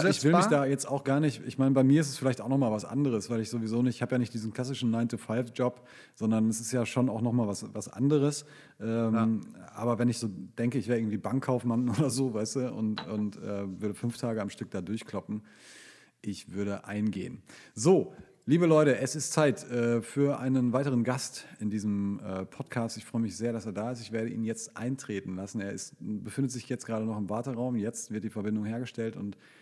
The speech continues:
Speaker 1: jetzt sehen wir ihn auch. Ähm, es ist der, äh, zauberhafte Juri Rother, seines Zeichens, äh, von, von, von Planche Malheur.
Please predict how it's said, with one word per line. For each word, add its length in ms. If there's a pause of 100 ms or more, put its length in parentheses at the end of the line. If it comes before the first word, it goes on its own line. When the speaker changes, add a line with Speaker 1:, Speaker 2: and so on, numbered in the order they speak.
(280)
Speaker 1:
jetzt 200
sehen 460
wir 120
ihn 200
auch. 500
Ähm, 380 (280)
es 180
ist 380 (280)
der, 360
äh, 200
zauberhafte 800
Juri 520 (340)
Rother, 580 (280)
seines 340
Zeichens, 680 (340)
äh, 160
von, 300
von, 260
von 220
Planche 280
Malheur. 360